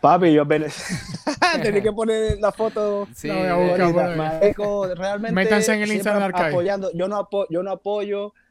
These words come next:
Speaker 1: a la Vinotinto de fútbol, loco, me ha roto el corazón demasiadas veces.
Speaker 3: <laughs>
Speaker 1: Así
Speaker 3: Sucede,
Speaker 1: como que,
Speaker 3: sucede.
Speaker 1: eh,
Speaker 3: Alguien se va a
Speaker 1: la
Speaker 3: rechar
Speaker 1: de
Speaker 3: por eso.
Speaker 1: béisbol, Vega, la, la hacen muy bien, marico, béisbol es,
Speaker 2: Sí, yo creo
Speaker 1: es
Speaker 2: que,
Speaker 1: claro que
Speaker 2: yo
Speaker 1: es
Speaker 2: creo
Speaker 1: lo más
Speaker 2: que
Speaker 1: duro, y en básquet, y en voleibol, son como los míos, de los cuatro deportes.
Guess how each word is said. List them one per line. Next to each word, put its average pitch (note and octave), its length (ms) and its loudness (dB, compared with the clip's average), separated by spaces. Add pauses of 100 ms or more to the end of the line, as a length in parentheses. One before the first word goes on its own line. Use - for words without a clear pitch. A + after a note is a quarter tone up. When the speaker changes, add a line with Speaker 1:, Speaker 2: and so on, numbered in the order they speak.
(360)
Speaker 1:
a D3+ 680 -2
la D3+ 160 -2
Vinotinto D3+ 400 -6
de F3 80 -2
fútbol, C3 420 -4
loco, B2 240 -6
me B2+ 100 -12
ha C3 60 -8
roto D3 260 -8
el C#3+ 60 -6
corazón C#3+ 380 -8
demasiadas C3 480 -4
veces. A2 280 -8
Speaker 3:
<laughs> - 380 -4
Speaker 1:
Así G#3+ 220 -2
Speaker 3:
Sucede, - 340 2
Speaker 1:
como B2+ 120 4
que, B2 40 -2
Speaker 3:
sucede. C3+ 320 -6 (140)
Speaker 1:
eh, D3 500 4
Speaker 3:
Alguien C#3+ 220 4
se A3+ 100 6
va A3+ 80 8
a A3 60 6
Speaker 1:
la - 60 4
Speaker 3:
rechar D3+ 180 4
Speaker 1:
de - 80 2
Speaker 3:
por E3 80 -2
eso. D#3+ 180 2
Speaker 1:
béisbol, G3+ 260 2
Vega, G3+ 380 -2 (160)
la, D3+ 240 2
la C#3+ 140 0
hacen E3 200 -4
muy E3+ 200 -2
bien, E3 200 -2
marico, C3+ 360 -8
béisbol B2+ 400 -6
es, D#3+ 420 -2
Speaker 2:
Sí, F#3+ 160 -4
yo D#3+ 160 -8
creo C#3+ 120 -6
Speaker 1:
es D3 40 -8
Speaker 2:
que, - 80 -14
Speaker 1:
claro D#3+ 240 -4
que D#3 80 -8
Speaker 2:
yo D#3 60 -2
Speaker 1:
es D3+ 120 -4
Speaker 2:
creo D#3 120 -2
Speaker 1:
lo D3+ 60 -2
más D#3 120 -2
Speaker 2:
que E3 80 -2
Speaker 1:
duro, D3+ 140 -2
y C#3+ 80 -4
en C#3 100 -2
básquet, D3 420 -4
y C#3+ 100 -6
en C3+ 60 -4
voleibol, C3 540 -4
son B2+ 160 -10
como C#3+ 200 -6
los C#3 160 0
míos, A#2+ 360 -4
de C3 140 -2
los A#2+ 100 -4
cuatro C3 240 -4
deportes. - 460 -10